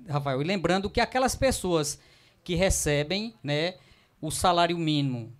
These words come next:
que todo jan-, todo mês de janeiro é dado pelo governo federal, esses servidores, infelizmente, não, não entram. Eles não podem receber esse aumento porque já é concedido por lei federal em janeiro, né?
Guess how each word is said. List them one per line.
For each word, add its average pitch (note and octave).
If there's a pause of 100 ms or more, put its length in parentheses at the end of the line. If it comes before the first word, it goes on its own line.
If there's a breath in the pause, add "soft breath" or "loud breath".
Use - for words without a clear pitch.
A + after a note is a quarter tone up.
que E3+
todo A3+
jan-, G3+
todo G#3+
mês G#3
de F3+
janeiro E3+
é F3
dado D#3
pelo D#3+
governo D3
federal, D3
esses G#3+
servidores, F#3+
infelizmente, E3+
não, G#3+
não G3
entram. C#3 (340)
Eles C#3+
não G#3+
podem F3+
receber D3 (300 loud breath)
esse D3
aumento F3
porque G3 (260 loud breath)
já C3
é G#3
concedido F#3+
por A3
lei F#3
federal G3 (200 soft breath)
em F3+
janeiro, D#3
né? E3+